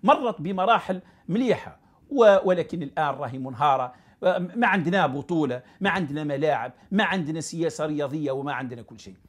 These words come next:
وبعد ذلك كي يجوك لاعبين يلعبوا في تونس وفي السعودية وفي، في قطر يجيبوا لك كأس، ولا لاعبين يج-، آه، متخرجين من الأندية الأوروبية ومتربيين ودار قضوا طفولتهم في أوروبا،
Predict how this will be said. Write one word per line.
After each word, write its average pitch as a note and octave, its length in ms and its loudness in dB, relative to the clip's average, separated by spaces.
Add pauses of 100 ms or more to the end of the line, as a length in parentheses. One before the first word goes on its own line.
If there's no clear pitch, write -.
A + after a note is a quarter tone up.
(120)
وبعد D3+ 300 0
ذلك F3 240 -4
كي E3 220 -10
يجوك D#3 240 -10
لاعبين D3+ 480 -2 (200)
يلعبوا D3 320 0
في D#3+ 140 -6
تونس D3+ 340 -6
وفي C3 120 -14
السعودية C#3+ 560 -8
وفي، C#3 280 -6 (200)
في - 120 -4
قطر D#3+ 380 -4
يجيبوا C#3+ 320 -2
لك C#3 100 -6
كأس، D#3+ 260 0 (200)
ولا G3 260 6
لاعبين F3+ 640 4 (220)
يج-، E3 260 0
آه، F#3 440 2
متخرجين F3+ 800 -2
من E3+ 60 -4
الأندية E3+ 420 0
الأوروبية E3 680 0 (180)
ومتربيين E3+ 680 0
ودار F3 500 0
قضوا F#3+ 180 0
طفولتهم F3+ 600 -4
في F#3 220 -6
أوروبا، F3+ 480 4